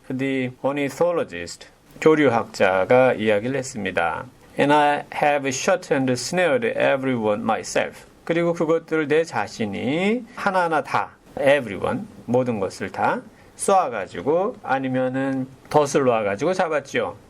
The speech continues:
이게 앞부분을 처음을 들으면은 마치 그것에 대해서 굉장히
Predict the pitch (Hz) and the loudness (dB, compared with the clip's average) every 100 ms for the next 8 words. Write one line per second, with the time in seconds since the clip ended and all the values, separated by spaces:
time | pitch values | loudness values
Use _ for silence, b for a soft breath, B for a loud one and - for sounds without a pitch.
0 | - 151 139 156 156 156 156 151 - 143 | -4 -2 0 0 2 2 0 -4 -2 -2
1 | 143 175 175 170 165 160 151 - - 190 | 0 -2 0 0 0 0 -4 -4 0 0
2 | 175 165 139 139 131 139 135 98 95 - | 0 -2 0 0 -2 -2 0 -2 -2 -6
3 | 143 143 139 - 139 135 135 139 120 123 | -2 0 -2 -4 0 0 0 -2 0 0
4 | 113 160 151 147 143 143 139 127 127 | 0 -4 -4 -4 -2 0 0 -2 -4